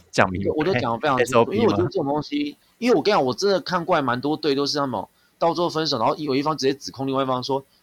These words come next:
Speaker 2: ：“我哪知，他都没有跟我讲说他哪里不舒服，我哪知道？”
Speaker 1: 嗯，嗯。
Speaker 2: 我一直觉得他喜欢啊，或是我以为，我一直以为他 OK 啊，OK 我这样做啊。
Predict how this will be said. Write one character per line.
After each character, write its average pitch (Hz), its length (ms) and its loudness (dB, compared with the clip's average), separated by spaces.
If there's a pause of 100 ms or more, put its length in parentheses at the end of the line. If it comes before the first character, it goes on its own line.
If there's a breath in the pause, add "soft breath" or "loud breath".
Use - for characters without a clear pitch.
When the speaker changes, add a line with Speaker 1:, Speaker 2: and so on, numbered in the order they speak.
(100)
Speaker 2:
：“我 170 140 -6
哪 131 100 -2
知， - 140 -10
他 180 100 -4
都 196 100 0
没 196 100 -4
有 139 60 -2
跟 156 120 -6
我 165 80 -4
讲 101 140 -4
说 139 120 -2
他 131 80 -2
哪 123 40 0
里 110 80 -2
不 113 80 -14
舒 120 200 -8
服， 101 120 -12
我 110 100 -2
哪 101 100 -4
知 95 140 -14
道？” 92 220 -2 (100)
Speaker 1:
嗯， 95 220 -14
嗯。 98 160 -16 (320)
Speaker 2:
我 151 80 -4
一 - 20 -2
直 156 100 -6
觉 131 80 0
得 120 60 0
他 120 100 -4
喜 85 240 -4
欢 104 220 -2
啊， 95 180 -2 (180)
或 131 80 -6
是 123 100 -4
我 135 140 0
以 - 20 0
为， 101 160 -6
我 127 60 -2
一 - 20 -4
直 - 120 -4
以 123 40 0
为 95 80 -2
他 113 260 -2
OK 135 420 -4
啊， 147 260 -2
OK 139 200 -6
我 104 100 -4
这 120 80 -8
样 113 140 -2
做 95 300 -6
啊。 82 80 -12